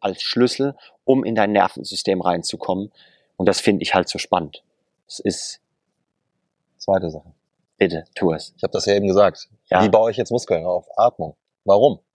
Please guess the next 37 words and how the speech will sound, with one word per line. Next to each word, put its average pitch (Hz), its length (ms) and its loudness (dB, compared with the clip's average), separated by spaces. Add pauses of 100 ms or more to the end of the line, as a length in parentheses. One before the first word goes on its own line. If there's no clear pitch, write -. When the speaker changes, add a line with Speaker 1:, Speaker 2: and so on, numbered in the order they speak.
(180)
Speaker 2:
Hast - 140 -8
du 107 40 -4
eine 107 120 0
Idee? 104 300 0
Warum 98 340 2
jetzt 117 200 -6
Atmung? 143 440 -4 (180)
Das, - 200 -10
das - 180 -2
hab 135 80 0
ich - 80 -14
früher 143 160 2
nicht, 143 160 -6
nicht 147 240 -8
berücksichtigt, - 480 -8
aber 135 160 -4
jetzt 226 180 -2
mache 131 140 0
ich - 80 -14
das. - 240 -16 (100)
Speaker 1:
Also 120 240 2
mein, 131 420 2 (300)
ja, 135 380 4
ich - 180 -8
würde 135 200 4
so 135 180 4
denken, 165 520 0 (140)
ähm, 113 300 2
Speaker 2:
Jetzt, 117 160 -8
jetzt - 160 -14
kommt's, 85 200 -16
jetzt 87 120 -20
bin 95 80 -20
ich - 60 -20
gespannt. - 260 -20 (1040)
Speaker 1:
du 127 100 -2
optimierst, 127 840 -2